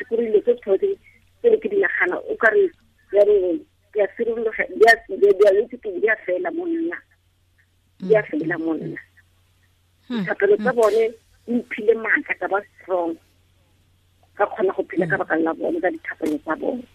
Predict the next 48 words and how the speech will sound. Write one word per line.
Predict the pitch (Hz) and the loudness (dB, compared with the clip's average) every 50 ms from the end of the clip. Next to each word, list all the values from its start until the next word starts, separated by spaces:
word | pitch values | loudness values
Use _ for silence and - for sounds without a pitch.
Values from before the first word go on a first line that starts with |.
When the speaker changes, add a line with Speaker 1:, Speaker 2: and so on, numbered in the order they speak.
| _ - _ _ _ - - _ _ _ _ _ _ _ _ | _ -20 _ _ _ -20 -20 _ _ _ _ _ _ _ _
Speaker 2:
Mm, | 190 175 160 151 156 - | -6 -4 -4 -4 -6 -6
mm-hmm. | 175 160 143 131 151 170 156 147 135 127 - - | -6 -6 -4 -4 -4 -2 -2 -2 -2 -2 0 6
Speaker 1:
Le | - 214 233 | 8 8 10
batho | 233 - 151 135 - 190 | 10 8 6 4 0 2
ba, | 214 214 220 226 233 - - _ _ _ _ _ _ _ _ _ _ - | 4 4 4 2 0 -4 -12 _ _ _ _ _ _ _ _ _ _ -2
mme | 160 180 196 208 | 0 4 6 6
wa | 202 - | 6 6
ka | 208 214 | 4 2
ke | - - 185 | 0 0 0
nang | 190 185 180 170 | 0 -2 -2 -2
le | 202 | -2
bone | 180 190 170 - 185 - - | 0 0 0 0 -2 -4 -6
kereke, | 359 - 170 - - - - | -8 -6 -6 -8 -8 -8 -4
le | - 403 180 | -4 -2 -2
bone | 185 180 180 185 | 0 -2 -2 -2
ba | 180 190 | -2 0
ne | 185 175 | 0 0
ba | 175 175 - - | -2 -4 -6 -6
kgona | 202 190 190 - | -8 -8 -6 -8
go | 170 | -8
tla | - 165 151 | -10 -10 -10
botlhe | 160 - - 175 | -6 -4 -2 0
ba | 175 175 | 0 0
dithapelo. | 160 - _ _ - - - - 160 151 143 - - - - _ _ _ _ _ _ _ _ _ _ _ _ _ _ _ _ - | 0 -4 _ _ -20 -20 -18 -12 -12 -12 -12 -12 -16 -20 -20 _ _ _ _ _ _ _ _ _ _ _ _ _ _ _ _ -4
Speaker 2:
Mm, | 190 185 175 160 151 151 | -4 -2 -2 -4 -6 -8
mm-hmm. | - 170 156 139 - 175 165 156 147 | -10 -10 -12 -10 -8 -8 -8 -4 -4
Speaker 1:
Because | - - - 453 - | 0 4 4 4 4
mme | - 415 - 190 - 403 | 4 4 6 6 6 6
wa | 392 | 6
ka | - 214 - | 4 0 -2
e | - 311 | 0 -2
ne | 370 - - _ | -2 -2 -4 _
ke | - 381 | -10 -8
mopostole. | 381 - - - - 294 - _ _ - - 320 - - - _ _ _ _ _ _ _ _ | -8 -8 -6 -8 -8 -8 -10 _ _ -8 -6 -6 -6 -8 -12 _ _ _ _ _ _ _ _
So, | - - 180 175 165 151 - _ _ _ _ _ _ _ _ _ | 6 6 8 8 6 2 -2 _ _ _ _ _ _ _ _ _
o | 214 233 | 0 2
ne | 240 240 - - | 4 4 2 2
a | - 240 208 240 - - | 4 4 4 4 4 2
tla | 196 196 214 - 190 - - | 0 0 0 0 -2 -8 -10
le | - 311 | -8 -6
batho | 339 339 330 - - | -6 -6 -6 -6 -6
ba | - - - | -8 -6 -4
kereke, | - 392 - - 165 165 - 202 | -4 -2 0 0 0 0 0 2
le | 202 - | 2 2
bone | 185 185 180 180 190 | 2 0 -2 -2 -2
ba | 170 175 170 - | -2 -2 -2 -2
tla | - 165 160 165 175 | -4 -6 -6 -6 -6
mona. | - 339 339 349 359 180 | -4 -4 -2 -2 -2 -4